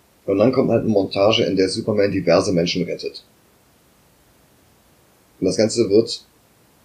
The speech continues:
immer durcheinander geschnitten mit Nachrichten, die ihn mit dem Messias vergleichen,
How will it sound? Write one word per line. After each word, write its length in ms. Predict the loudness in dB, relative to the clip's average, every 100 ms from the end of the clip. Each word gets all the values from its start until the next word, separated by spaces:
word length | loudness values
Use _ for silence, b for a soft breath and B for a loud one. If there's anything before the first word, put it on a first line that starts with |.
| _
immer 180 | 0 2
durcheinander 480 | 0 -2 -2 0 0
geschnitten 640 | 0 -2 -6 -4 -6 -6
mit 300 | -4 -4 -4
Nachrichten, 680 | -4 -2 -2 -4 -8 -8 -14
die 180 | -14 -10
ihn 60 | -4
mit 160 | -2
dem 80 | 0
Messias 680 | 0 -2 0 0 0 -8 -8
vergleichen, 560 | -2 2 4 2 0 -8